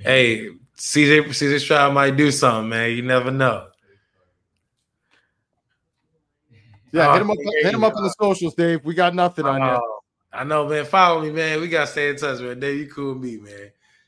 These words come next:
Speaker 2: <laughs>
Speaker 1: All right, brother. All
Speaker 2: Yeah,
Speaker 1: right,
Speaker 2: Dave,
Speaker 1: brother.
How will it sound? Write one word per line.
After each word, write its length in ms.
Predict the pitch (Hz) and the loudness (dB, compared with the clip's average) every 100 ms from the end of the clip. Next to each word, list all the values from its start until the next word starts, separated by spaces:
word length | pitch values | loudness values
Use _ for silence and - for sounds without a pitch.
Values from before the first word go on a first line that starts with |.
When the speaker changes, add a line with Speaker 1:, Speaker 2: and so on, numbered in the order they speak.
| _ _ _ | _ _ _
Speaker 2:
<laughs> 120 | 302 - 359 - - | -18 -12 -12 -12 -6
Speaker 1:
All 100 | 135 | -2
right, 200 | 123 117 | -2 -4
brother. 280 | 117 117 110 _ _ _ _ _ - | -10 -12 -14 _ _ _ _ _ -14
All 100 | 117 | -10
Speaker 2:
Yeah, 60 | 120 | -10
Speaker 1:
right, 120 | 110 | -4
Speaker 2:
Dave, 0 | |
Speaker 1:
brother. 160 | 170 | -4